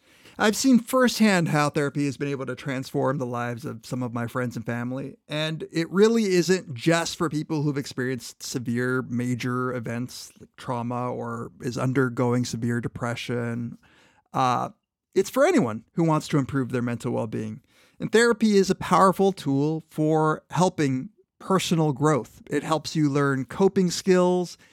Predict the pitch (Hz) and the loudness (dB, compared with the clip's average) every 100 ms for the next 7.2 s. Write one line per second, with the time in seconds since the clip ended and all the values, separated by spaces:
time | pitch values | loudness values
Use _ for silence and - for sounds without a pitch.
0 | _ 131 - - 131 131 127 117 110 - | _ -6 -4 0 2 2 0 -4 -6 -6
1 | 120 - - 160 185 196 175 185 180 180 | -6 -8 0 4 4 4 4 4 4 4
2 | 175 - _ - - - 170 - 240 247 | 0 -6 _ -20 -8 -2 -2 0 2 4
3 | 226 202 196 185 165 165 165 - _ 147 | 4 2 2 0 0 -2 -2 -10 _ -4
4 | 143 151 160 139 147 131 127 139 139 117 | 0 2 2 0 0 -2 -4 -4 -4 -4
5 | 131 131 - 131 127 127 120 120 120 120 | -2 -4 -4 -4 -4 -4 -6 -6 -6 -6
6 | 120 - 123 120 117 123 117 117 110 120 | -6 -8 -8 -4 -4 -4 -4 -4 -4 -2
7 | 120 | -2